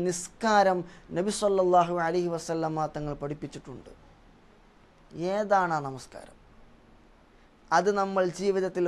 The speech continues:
പതിവാക്കാറുണ്ടോ? ഉണ്ടെങ്കിൽ അതിൻ്റെ പ്രതിഫലം നാം അറിഞ്ഞു. ഇല്ലെങ്കിൽ ഇന്നു മുതൽ നാം അത് തുടങ്ങേണ്ടതല്ലേ? ഒന്ന് ആലോചിക്കണം. ഏതാണ് ആ നമസ്കാരം? നിസ്കാരം സ്വലാത്തുൽ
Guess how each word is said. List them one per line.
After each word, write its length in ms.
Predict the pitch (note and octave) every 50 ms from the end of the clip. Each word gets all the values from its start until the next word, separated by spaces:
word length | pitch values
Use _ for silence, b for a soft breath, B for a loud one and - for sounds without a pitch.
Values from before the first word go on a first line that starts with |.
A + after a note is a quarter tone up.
| E3+ E3
പതിവാക്കാറുണ്ടോ? 960 | E3 D#3+ F3+ F3 F3 F3+ E3+ E3+ E3+ E3 D#3+ D#3+ D3+ D3+ D#3+ E3 D#3+ D#3 C3+ - - - - _ _ _ _ - -
ഉണ്ടെങ്കിൽ 420 | D3+ E3+ F3+ F3+ F3+ F3 E3 E3 D#3+
അതിൻ്റെ 320 | D#3+ D#3 E3 D#3+ D#3 D#3 D#3 -
പ്രതിഫലം 460 | D#3 D#3+ F3 E3+ E3+ E3+ D#3+ D#3 D3+ D3
നാം 260 | C#3+ C#3 C#3 C3+ C3+
അറിഞ്ഞു. 300 | C3 B2+ A#2+ A#2+ A#2 - - - _ _ _ _ _ _ _ _ - - _ b b b b b b _ -
ഇല്ലെങ്കിൽ 540 | D#3 F3 G3 G3+ G#3 G#3 G3 F#3+ F#3+ F#3 F3+ E3+ F3 E3 E3+
ഇന്നു 220 | F#3 G3 G#3 G#3+
മുതൽ 260 | G#3 G3 F#3+ F#3 F#3 F3+ F3
നാം 180 | F3 E3+ E3 E3 D#3+
അത് 120 | D#3+ D3 D#3 D#3
തുടങ്ങേണ്ടതല്ലേ? 840 | D#3 D#3 D#3 D#3+ D#3+ D#3+ D#3 D#3 D3+ D3 D3 D3 C#3+ D3 D3 D3 A#2+ - - - _ _ - - _ _ _ _ _ _ _ _ _ _ _ _ _ _ _ _ _ _ - -
ഒന്ന് 200 | D3+ D#3 D#3+ D#3 D3+ D3
ആലോചിക്കണം. 560 | D3+ D#3 D#3 D3+ C#3 - - - E2+ D#2 - _ _ _ _ _ b b b b _ _ _
ഏതാണ് 580 | D3+ D#3+ E3+ F#3 G3 G3+ G3 G#3+ G#3 G3+ G3 F#3 F3+
ആ 20 | E3 D#3+
നമസ്കാരം? 580 | D3+ D#3 D3 - - - D#3+ D#3+ D#3+ D#3+ F3 G3+ - - - - - - - - b b b b _ _ C#3+
നിസ്കാരം 500 | C#3 - - - F3 E3 D#3+ D#3 D3+ C#3 C#3 - _ -
സ്വലാത്തുൽ 580 | - - D#3 D#3 E3 F3 E3+ E3 - D3 C#3+